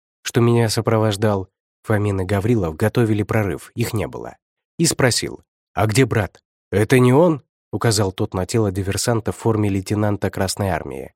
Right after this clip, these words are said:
«Я брата два года не видел, но это точно не он.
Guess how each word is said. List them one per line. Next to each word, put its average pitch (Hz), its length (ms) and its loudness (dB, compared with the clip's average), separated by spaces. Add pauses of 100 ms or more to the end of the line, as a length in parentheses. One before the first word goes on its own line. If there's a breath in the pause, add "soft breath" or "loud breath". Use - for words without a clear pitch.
(380)
«Я 110 240 4
брата 120 320 2
два 113 200 4
года 120 280 2
не 95 140 -2
видел, 71 380 -10 (160)
но 123 180 4
это 127 180 2
точно 120 340 2
не 104 160 2
он. 76 260 -6